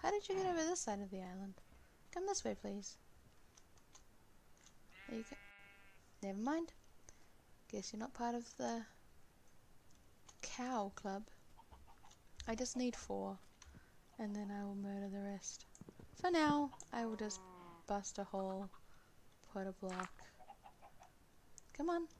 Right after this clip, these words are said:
come this way. Cow, look, I'll show you. Just,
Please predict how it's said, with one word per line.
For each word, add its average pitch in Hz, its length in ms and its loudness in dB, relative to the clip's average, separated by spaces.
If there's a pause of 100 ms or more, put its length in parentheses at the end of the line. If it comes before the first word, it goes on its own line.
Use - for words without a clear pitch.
(600)
come 262 400 4
this 302 200 0
way. 240 180 -2 (960)
Cow, 220 320 6 (200)
look, - 260 2 (160)
I'll 214 140 2
show 226 200 4
you. 196 240 2 (100)
Just, - 280 -4